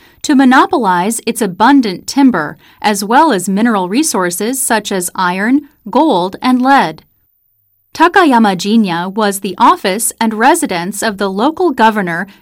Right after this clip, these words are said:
dispatched from the shogunate. This is said to be the only such building remaining in Japan. Inside, the patterns of tatami mat borders, entrances,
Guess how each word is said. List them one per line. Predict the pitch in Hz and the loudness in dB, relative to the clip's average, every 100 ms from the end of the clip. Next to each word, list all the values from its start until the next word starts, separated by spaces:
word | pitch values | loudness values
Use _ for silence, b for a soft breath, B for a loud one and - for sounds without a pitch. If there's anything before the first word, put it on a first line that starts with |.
| - | -4
dispatched | 226 - 320 349 392 - | -2 0 0 0 -2 -8
from | - 269 262 | -2 2 4
the | 285 | 2
shogunate. | - 226 190 165 - - _ _ b b b b | 0 -2 -2 -6 -8 -16 _ _ b b b b
This | 190 240 359 - | -6 -2 0 2
is | 392 | 0
said | - 233 180 175 190 | 0 0 0 -2 -6
to | 233 | -6
be | 214 214 | -2 -2
the | 208 | 0
only | 208 262 277 240 | 0 2 2 0
such | - 247 233 - | 0 -2 -2 -4
building | 262 311 240 180 190 | -2 0 -2 -4 -4
remaining | 220 226 240 339 226 185 | -2 0 0 0 -2 -2
in | 190 208 | -4 -4
Japan. | 226 233 254 214 170 175 175 _ _ _ _ _ - | -4 -4 -4 -4 -6 -12 -20 _ _ _ _ _ 0
Inside, | 339 392 - 277 196 180 | 2 2 2 2 2 0
the | 190 | -6
patterns | 196 - 240 254 240 226 | -6 0 2 2 2 0
of | 196 175 | -2 -6
tatami | - 196 - 254 262 | -10 -8 -2 2 2
mat | 220 202 185 | 2 0 -2
borders, | 226 277 208 175 214 - b b - | -2 0 0 -2 -4 -8 b b 0
entrances, | 262 330 285 220 185 175 220 | 2 2 0 -2 -2 -6 -6